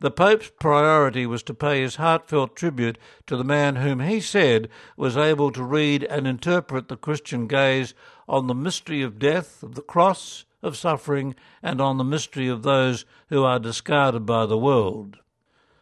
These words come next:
Jean Vanier, who gave up a career in the Navy to follow in the footsteps of Christ,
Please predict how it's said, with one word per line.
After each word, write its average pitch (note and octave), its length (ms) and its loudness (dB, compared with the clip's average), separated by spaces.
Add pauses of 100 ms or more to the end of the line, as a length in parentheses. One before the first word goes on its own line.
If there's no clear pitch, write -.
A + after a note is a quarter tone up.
(140)
Jean B2+ 380 0
Vanier, B2+ 680 2
who C3 140 -2
gave B2 320 2
up B2 220 0
a A#2 60 -2
career A#2+ 500 -4
in A2+ 120 -4
the A2 80 -4
Navy A#2+ 440 -2
to G#2+ 140 -6
follow A#2+ 400 0
in G#2 100 -2
the G#2 80 -8
footsteps - 600 -6
of G2 180 -10
Christ, A#2+ 540 -4